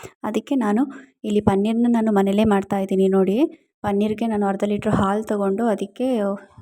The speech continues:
ಒಂದು ಎರಡು ಸ್ಪೂನ್ ಲಿಂಬು ಹಿಂಡ್ಕೊಂಡು ಹಾಕಿದ್ದೀನಿ. ಅದು ಒಡೆದಿರೋ ಥರ ಆದ ತಕ್ಷಣ ಅದನ್ನು ಕಾಟನ್ ಬಟ್ಟೆಗೆ ಹಾಕಿ,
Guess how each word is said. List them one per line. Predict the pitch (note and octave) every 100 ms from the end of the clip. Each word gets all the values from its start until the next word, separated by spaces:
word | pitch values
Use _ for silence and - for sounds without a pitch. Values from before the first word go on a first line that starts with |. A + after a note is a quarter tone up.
| -
ಒಂದು | G#3+ G3+ G3+ G3+ G3+ G3+ -
ಎರಡು | G#3+ G#3
ಸ್ಪೂನ್ | - A3 A3 G#3+
ಲಿಂಬು | G3+ G3+ G#3+ G#3+ G3+ G3 G3 - -
ಹಿಂಡ್ಕೊಂಡು | - G3+ G3 G3+ F#3+ G#3 D#4+ - - - _ -
ಹಾಕಿದ್ದೀನಿ. | G3 G3 G3+ F#3+ A3
ಅದು | A3 G3+
ಒಡೆದಿರೋ | G3 G3 A3 A3
ಥರ | A3 G3+
ಆದ | F#3+
ತಕ್ಷಣ | G3 F#3+ - G#3+
ಅದನ್ನು | G3+ G3 G#3 C#4 - _ -
ಕಾಟನ್ | G3 G3+ A3
ಬಟ್ಟೆಗೆ | G3+ G3+ G3+ G#3
ಹಾಕಿ, | G3+ F#3+ - A3+ B3 _ _